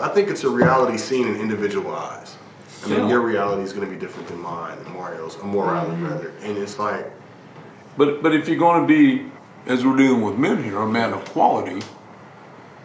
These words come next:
Speaker 2: then your reality has to be fairly strong.
Speaker 3: Well, and I, I think it doesn't, um, and maybe, I mean, I'm, I'm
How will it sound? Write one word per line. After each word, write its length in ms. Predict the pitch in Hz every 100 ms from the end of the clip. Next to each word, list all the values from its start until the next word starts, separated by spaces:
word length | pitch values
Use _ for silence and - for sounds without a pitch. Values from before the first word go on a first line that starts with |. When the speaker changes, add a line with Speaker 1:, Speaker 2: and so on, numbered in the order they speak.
| - - - - - - - - -
Speaker 2:
then 140 | 156 165
your 180 | 156
reality 400 | 165 180 - 156
has 220 | 139 139 -
to 60 | 127
be 120 | 123
fairly 360 | - 131 104 98
strong. 420 | - - - - - - - - - - -
Speaker 3:
Well, 220 | 349 320
and 100 | 311
I, 260 | 311 302 285
I 40 |
think 240 | 311 311 294
it 180 | 233
doesn't, 640 | 233 220 220 220 214 202 196 -
um, 280 | 196 190 170 190
and 100 | 190
maybe, 280 | 190 185
I 100 | 175
mean, 160 | 170 165
I'm, 240 | 160 151 -
I'm 280 | 160 156